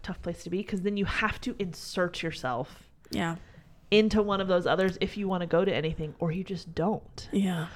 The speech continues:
Speaker 1: And so that it kinda makes that community part of church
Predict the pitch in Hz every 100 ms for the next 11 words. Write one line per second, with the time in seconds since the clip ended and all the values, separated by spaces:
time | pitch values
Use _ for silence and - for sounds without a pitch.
0 | - - 208 214 202 185 - 214 214 220
1 | 214 214 185 - - 214 190 214 285 262
2 | 233 - 175 170 165 - - 415 - -
3 | -